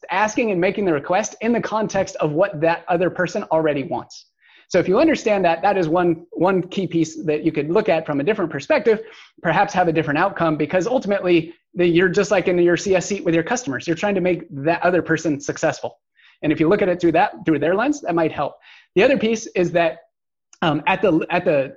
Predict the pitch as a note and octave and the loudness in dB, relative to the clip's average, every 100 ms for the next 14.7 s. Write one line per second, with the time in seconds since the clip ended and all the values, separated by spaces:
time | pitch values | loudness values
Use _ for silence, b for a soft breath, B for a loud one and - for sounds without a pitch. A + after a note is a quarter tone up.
0 | - A#3+ C#3+ - B3 B3 G#3+ E3+ F#3+ F3+ | -12 -2 -2 0 0 2 2 4 4 2
1 | - D3+ - D3+ B2 B2+ - b b b | 0 -2 0 0 0 -6 -10 b b b
2 | - F3+ F#3+ E3 A3+ A3 G#3 G3+ D#3 D#3 | -2 2 2 2 0 0 0 0 2 2
3 | A#2+ - D#3 D#3+ D#3+ E3 D3+ F3 A#3 G#3+ | 0 -6 -2 0 4 2 4 2 2 0
4 | G#3 - E3 D#3 D3+ - B B F#3+ F#3 | -2 -2 2 2 2 -4 B B 0 0
5 | F#3 F3 C#3+ C#3+ E3 E3 D#3 D3 - C#3+ | 0 2 2 2 4 4 2 0 -4 -4
6 | C3 C3+ D3+ - - - - A#3 B3 - | -2 -2 -4 -6 -12 -18 -18 -18 -20 -4
7 | - G#3+ F#3 E3+ E3 E3 D#3 - - D#3 | -2 0 0 2 4 2 0 -10 -10 -8
8 | - F#3+ F3+ F3+ C#3 D3+ D3 C3+ B B | -2 -2 0 -2 0 2 2 -2 B B
9 | B - F#3 G3+ G#3 G#3+ F3+ F3 G#3 G3 | B -4 2 4 4 2 0 0 0 0
10 | F#3 F3+ E3+ F3+ F3 D3+ F3+ F3+ F3 C#3+ | 0 0 0 2 2 2 0 2 0 2
11 | D#3 E3 D#3 D#3 D#3 D3+ D#3 D3 C#3+ D3+ | 2 4 2 0 2 2 0 0 0 2
12 | C#3+ C#3 B B D#3+ F3 F3+ E3+ E3 D3+ | 2 2 B B 2 2 2 0 2 0
13 | D3 C#3+ - D3+ C#3 C#3+ E3 F3+ E3 D3 | 0 -2 -2 -2 0 2 2 4 4 2
14 | C#3 - F3+ E3 D3 D3 | -2 -2 -2 0 0 0